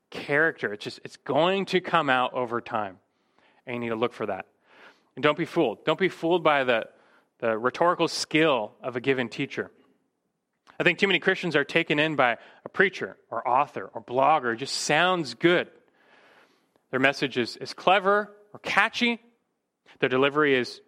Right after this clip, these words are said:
passionate and engaging, but th-, they never stop to consider the teacher's character. But just don't be fooled by, by rhetoric. It was Aristotle,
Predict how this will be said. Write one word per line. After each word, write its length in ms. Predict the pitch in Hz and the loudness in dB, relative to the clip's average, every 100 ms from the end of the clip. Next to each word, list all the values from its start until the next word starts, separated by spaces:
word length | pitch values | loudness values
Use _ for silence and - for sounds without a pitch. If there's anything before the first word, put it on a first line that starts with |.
| _ | _
passionate 600 | - 156 165 165 156 147 _ _ _ _ _ | 0 0 0 -2 -2 -2 _ _ _ _ _
and 120 | 127 | -10
engaging, 600 | 113 104 131 143 147 135 123 _ _ | -8 -2 0 0 -2 -4 -6 _ _
but 100 | - | -16
th-, 120 | 139 | -4
they 120 | 156 151 | 0 2
never 200 | 220 247 | 2 -2
stop 540 | - - 170 180 - | -6 0 2 2 -2
to 100 | 170 | -6
consider 480 | 135 127 - 277 240 | -4 -2 0 2 2
the 100 | 151 | 0
teacher's 680 | - 160 - 165 143 - - _ _ | 0 -2 0 0 0 -6 -16 _ _
character. 640 | - 147 202 269 - 101 - _ _ _ _ _ _ _ _ _ _ | -6 0 0 0 -4 -6 -8 _ _ _ _ _ _ _ _ _ _
But 100 | - | -14
just 200 | 139 139 | -14 -10
don't 200 | - 175 | -4 -2
be 100 | 262 | -2
fooled 420 | - 175 190 196 | -2 0 2 2
by, 300 | 147 135 120 | 2 2 0
by 140 | 113 113 | -2 -6
rhetoric. 640 | 104 123 135 110 90 - _ _ _ _ _ _ _ _ _ - | 0 2 2 0 -4 -16 _ _ _ _ _ _ _ _ _ -2
It 60 | |
was 120 | 185 202 | 2 4
Aristotle, 680 | 254 - 247 269 147 139 | 2 4 4 4 2 0